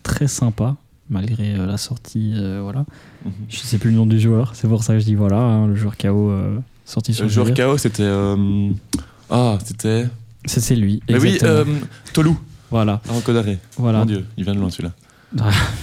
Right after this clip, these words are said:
Speaker 1: Très fort. Mais du coup, Tissoudali qui a égalisé à la quatre-vingt-dix-neuf, euh, provoquant la colère, du coup, du coach de Genk. Au classement, neuf équipes se disputent le top six.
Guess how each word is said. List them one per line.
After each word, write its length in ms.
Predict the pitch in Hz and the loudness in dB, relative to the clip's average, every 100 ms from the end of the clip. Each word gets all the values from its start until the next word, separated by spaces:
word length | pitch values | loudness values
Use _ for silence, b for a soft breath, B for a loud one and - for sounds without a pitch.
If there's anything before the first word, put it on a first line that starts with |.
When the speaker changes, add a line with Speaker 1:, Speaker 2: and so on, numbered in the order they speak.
| B B - - | B B -12 -4
Speaker 1:
Très 220 | - 117 | 0 0
fort. 280 | - 104 - B B B | -2 -6 -6 B B B
Mais 80 | 131 | 0
du 100 | 127 | 2
coup, 100 | 139 | 0
Tissoudali 540 | 143 - - 123 120 139 | 0 -2 0 2 2 0
qui 140 | 110 | -2
a 160 | 104 - - | -4 -4 0
égalisé 460 | 139 123 113 117 | 2 2 2 2
à 60 | 117 | 2
la 80 | 98 | 2
quatre-vingt-dix-neuf, 920 | 98 110 110 110 - - 107 117 - | 2 2 0 -2 -2 0 0 0 -4
euh, 80 | - 123 | -6 -6
provoquant 340 | - 101 - 104 | -8 -6 -4 -4
la 160 | 95 123 - _ - - | -6 -10 -16 _ -20 -16
colère, 520 | - 113 110 110 131 - | -6 -4 -2 -2 -4 -8
du 80 | - | -20
coup, 220 | - - - _ _ - | -12 -8 -8 _ _ -20
du 80 | - | -12
coach 320 | - 107 - | -10 -8 -8
de 180 | - 90 | -8 -6
Genk. 360 | 90 123 - - B B B B B B B - | -4 -6 -8 -14 B B B B B B B -6
Au 80 | 123 | -4
classement, 560 | 123 117 - 120 151 - _ _ _ _ _ _ - | 0 -2 0 0 -2 -6 _ _ _ _ _ _ -8
neuf 320 | 113 123 139 127 | 0 0 2 0
équipes 260 | - 151 | -4 -6
se 100 | - 110 | -2 -2
disputent 380 | 110 - - | -2 -4 -6
le 80 | 113 | -4
top 160 | - 107 | -2 -4
six. 480 | - 147 - - | -4 -4 -6 -8